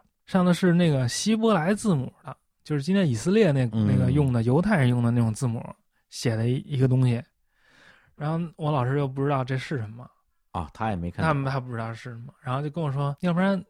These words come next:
Speaker 1: 就让我啊，说：“
Speaker 2: 啊。
Speaker 1: 你，你做这得了，你估计就是圣经，你那圣经对一对，查一查，一下就，就解出来就完了呗。”
Speaker 2: 哦。
Speaker 1: 后来说，我就当时很懵懂啊，我说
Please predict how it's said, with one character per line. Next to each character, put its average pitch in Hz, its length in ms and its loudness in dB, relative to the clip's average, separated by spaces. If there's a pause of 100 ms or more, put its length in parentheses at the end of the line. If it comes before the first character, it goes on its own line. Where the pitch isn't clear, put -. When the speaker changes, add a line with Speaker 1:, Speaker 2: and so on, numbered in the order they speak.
Speaker 1:
就 147 160 -4
让 165 260 6
我 123 80 0
啊， 127 200 -2
说：“ 170 160 2
Speaker 2:
啊。 180 100 4
Speaker 1:
你， 151 220 6
你 131 180 2
做 190 180 4
这 190 240 4
得 127 160 2
了， 123 160 0
你 127 180 -2
估 220 180 0
计 196 80 4
就 196 100 8
是 190 80 2
圣 156 180 4
经， 180 240 2
你 135 60 2
那 160 180 2
圣 175 220 2
经 196 160 6
对 170 160 6
一 143 60 4
对， 147 120 4
查 151 240 -2
一 170 60 2
查， 131 140 2
一 139 100 2
下 156 180 4
就， 131 140 4
就 127 160 -6
解 - 220 -8
出 143 120 -12
来 143 80 0
就 147 120 -2
完 110 160 -6
了 151 100 -4
呗。” 131 220 -4 (160)
Speaker 2:
哦。 87 520 -6
Speaker 1:
后 151 80 -2
来 151 140 2
说， 160 300 -2
我 143 180 -4
就 160 160 -2
当 180 260 0
时 185 160 4
很 131 240 0
懵 156 200 2
懂 131 200 2
啊， 139 220 0
我 147 80 -6
说 160 100 -2